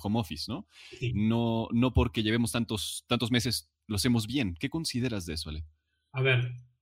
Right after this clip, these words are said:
Speaker 2: pr-, primero una consideración no menor, y es la diferencia entre transformación y adaptación.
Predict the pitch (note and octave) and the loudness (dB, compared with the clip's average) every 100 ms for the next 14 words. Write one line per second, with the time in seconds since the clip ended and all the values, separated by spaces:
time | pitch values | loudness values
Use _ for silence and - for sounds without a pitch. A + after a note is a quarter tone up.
0 | _ C#3+ - C3+ C#3 F#3+ G#3 G3 F3 E3 | _ -10 -8 -6 0 0 2 2 0 -2
1 | D#3 C3 B2+ B2 B2 E3 D#3+ D#3 D3+ C#3 | -2 2 6 6 6 2 -2 -2 -2 0
2 | C3+ D3 F#3 - C#3+ C3+ D3 B2 C3 C#3 | 0 0 -2 -4 -2 -2 -2 -2 0 0
3 | D#3 - C#3+ B2 B2 B2 E3 F#3 F3 - | 0 -2 2 6 6 6 4 4 0 -4
4 | C#3 B2+ B2 D3 D#3 E3+ - C#3 D3 C#3+ | 2 4 4 4 2 2 -2 2 2 2
5 | C#3+ - - B2 - G#2+ F#2 - | -2 -4 -4 -4 0 0 -2 -10